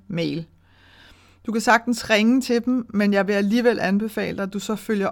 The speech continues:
op bagefter på skrift og får en bekræftelse på skrift. Fordi hvis ikke du har noget på skrift, jamen så i hele den her forvirring, og der sikkert er travlt på telefoner og så videre, så kan det altså være, at den aftale, som du måtte få lavet, øh, ikke slår igennem. Og det kan lige pludselig komme til at,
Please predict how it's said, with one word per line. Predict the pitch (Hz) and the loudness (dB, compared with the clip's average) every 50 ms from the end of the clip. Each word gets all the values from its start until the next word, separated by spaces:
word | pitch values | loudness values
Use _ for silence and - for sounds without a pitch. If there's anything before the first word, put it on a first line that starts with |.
| - - | 0 4
op | 196 208 208 208 - | 4 4 4 2 -4
bagefter | - 196 - - 190 - - - | -4 -2 -2 -4 -6 -8 -8 -10
på | 185 - 190 | -10 -10 -10
skrift | 185 - - 165 156 170 - - | -10 -8 -6 -6 -6 -6 -6 -8
og | - | -12
får | - - - - | -8 -8 -8 -6
en | - 196 | -6 -6
bekræftelse | 208 208 - - - 247 247 - - - 233 - - 170 | -8 -8 -4 0 0 0 0 0 -8 -12 -12 -10 -10 -12
på | - 165 | -12 -12
skrift. | 160 - - 170 165 - - - | -14 -12 -10 -12 -12 -12 -14 -12
Fordi | - 196 196 196 | -10 -10 -8 -6
hvis | 196 208 208 - | -6 -6 -4 -4
ikke | 269 262 | -4 -4
du | 277 277 | -2 0
har | 262 262 226 | 0 0 0
noget | 214 220 233 240 233 | 0 -2 -4 -4 -4
på | 254 | -6
skrift, | 240 - - 208 220 254 - - - - - - - - - - - - - - - | -8 -6 -4 -2 -2 -2 -4 -8 -16 -18 -18 -18 -18 -18 -20 -20 -20 -20 -18 -10 -2
jamen | 196 214 214 208 214 214 | 0 2 2 2 0 -2
så | 208 - - 233 226 220 - | 0 2 4 6 6 4 4
i | - 202 214 | 0 0 0
hele | 208 214 233 233 220 208 | 2 2 2 2 0 0
den | 208 220 | 0 2
her | 214 226 202 190 | 2 0 0 -2
forvirring, | 190 - 196 180 196 226 208 - - - 226 220 - | -2 -4 -4 -2 -2 -2 0 0 0 0 0 -2 -2
og | - 180 | -2 -4
der | 196 | -4
sikkert | 190 - 214 208 214 208 | -4 -4 -4 -2 0 -2
er | 202 | -2
travlt | 196 - 196 - - | -2 -2 -2 -2 -2
på | 208 208 | -2 -8
telefoner | - - 185 180 - - 220 196 - 208 226 | -8 -6 -8 -6 -4 -4 -4 -4 -4 -4 -4
og | - - 190 | -4 -4 -6
så | 175 196 | -6 -6
videre, | 185 190 196 202 208 214 | -4 -2 -2 -2 -2 -2
så | - 226 | -6 -8
kan | 220 - 233 190 - - | -6 -4 -4 -4 -2 -2
det | 208 | -4
altså | 202 - 175 - 208 | -4 -4 -4 -6 -4
være, | 185 175 170 170 175 185 196 190 190 - | -4 -2 -2 -2 -2 -4 -6 -6 -4 -6
at | 180 175 - - | -6 -4 -2 -4
den | 208 196 202 | -4 -2 -2
aftale, | - 151 165 185 202 202 - 226 208 202 202 | -2 0 0 0 -2 -2 -4 -4 -4 -4 -4
som | - 202 196 | -4 -4 -4
du | 190 196 190 | -4 -4 -4
måtte | 170 170 165 160 - | -4 -4 -4 -4 -6
få | - 175 | -6 -4
lavet, | 160 156 185 233 285 339 349 - - - - - - - - - _ _ - - | -2 0 2 2 2 2 0 -6 -20 -20 -20 -20 -20 -20 -20 -20 _ _ -10 -6
øh, | 214 208 196 185 - - | -4 -2 -2 -2 0 0
ikke | 220 208 - | 0 0 0
slår | - - 190 | -2 -2 -2
igennem. | 180 180 - - - - - 160 - _ _ - | -2 -2 -4 -8 -8 -10 -12 -14 -14 _ _ -12
Og | 190 175 - | -10 -6 -2
det | - 254 247 | -2 -2 -2
kan | - 240 220 | 0 0 0
lige | 220 220 | 0 0
pludselig | 202 214 220 208 - 226 214 | 0 -2 -4 -4 -4 -8 -6
komme | - 202 190 | -4 -4 -4
til | 196 196 226 | -2 -2 -2
at, | 190 - - 185 180 170 | -2 -2 0 -2 -2 -4